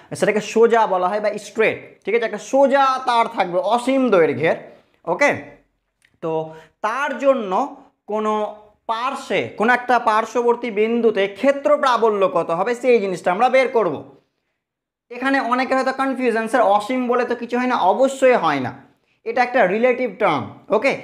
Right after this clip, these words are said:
এর পরে বিষয় বুঝতে পারবো যে অসীম বলতে actually আমরা কী বোঝাচ্ছি। আগে মনে রাখবা ফিজিক্সের ক্ষেত্রে অসীমটা একটা রিলেটিভ টার্ম, ওকে? চলো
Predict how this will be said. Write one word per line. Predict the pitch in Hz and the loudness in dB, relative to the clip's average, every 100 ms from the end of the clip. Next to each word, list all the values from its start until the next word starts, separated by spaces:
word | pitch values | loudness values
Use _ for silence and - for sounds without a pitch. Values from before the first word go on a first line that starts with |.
| - - | -14 0
এর | 185 185 180 180 - | 4 6 4 0 0
পরে | 220 233 | 2 2
বিষয় | 226 220 247 | 0 0 0
বুঝতে | 208 208 208 202 | 0 -4 -2 0
পারবো | 190 226 | 2 4
যে | |
অসীম | 226 202 247 233 | 2 0 -4 -4
বলতে | 226 220 | -2 -2
actually | 214 - 233 | -2 0 0
আমরা | 233 233 | 0 -2
কী | 226 226 | -2 0
বোঝাচ্ছি। | 185 156 143 - - - _ _ | 2 2 0 -4 -18 -20 _ _
আগে | 190 247 | 0 0
মনে | 262 247 | 0 0
রাখবা | 226 233 233 | 0 0 -2
ফিজিক্সের | 254 262 277 247 | -4 -4 0 0
ক্ষেত্রে | 240 208 247 262 - - 151 | 0 0 0 0 -8 -12 0
অসীমটা | 202 208 240 233 220 | 0 0 -4 -2 -2
একটা | 208 214 | 0 0
রিলেটিভ | 147 175 214 208 135 | 0 2 0 -2 -4
টার্ম, | 131 107 104 - - | -6 -6 -8 -14 -4
ওকে? | 220 240 117 - - _ | -2 -2 -4 -14 -20 _
চলো | 175 | -2